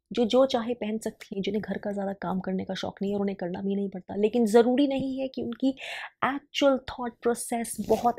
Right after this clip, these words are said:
एक्सपैंडेड हो। शायद जो अपने आप को कैद समझ रहा है, वो उतना कैद नहीं है अगर वो असली सोचे तो, और शायद जो अपने आप को आज़ाद समझ रहा है, वो उतना आज़ाद भी नहीं है जितना वो सोच रहा है। और शायद इन बातों पर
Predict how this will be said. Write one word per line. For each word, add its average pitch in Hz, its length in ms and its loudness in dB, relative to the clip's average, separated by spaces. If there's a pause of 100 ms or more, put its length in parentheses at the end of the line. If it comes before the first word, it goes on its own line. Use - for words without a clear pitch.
एक्सपैंडेड 220 840 2
हो। 220 280 6
शायद 240 580 6
जो 240 200 8
अपने - 320 4
आप 220 160 2
को 233 120 4
कैद 214 480 6
समझ 226 380 2
रहा 220 280 6
है, 208 80 4
वो 196 80 0
उतना 220 320 2
कैद 208 420 8
नहीं 240 300 4
है 240 80 8
अगर 202 220 4
वो 202 60 2
असली 196 280 0
सोचे - 320 2
तो, - 220 -2 (360)
और 220 320 12 (160)
शायद 240 400 6
जो - 100 -2
अपने 220 280 4
आप 233 140 2
को - 100 6
आज़ाद 214 560 8 (100)
समझ 262 260 0
रहा 247 120 4
है, 254 100 2
वो 220 80 8
उतना 208 240 4
आज़ाद 190 500 4
भी 196 140 2
नहीं 185 260 0
है 180 60 -2
जितना - 280 -2
वो 170 120 2
सोच - 360 -6
रहा 165 180 -4
है। - 120 -6 (520)
और 190 100 6
शायद 196 440 6
इन 214 100 2
बातों 180 320 0
पर 180 160 2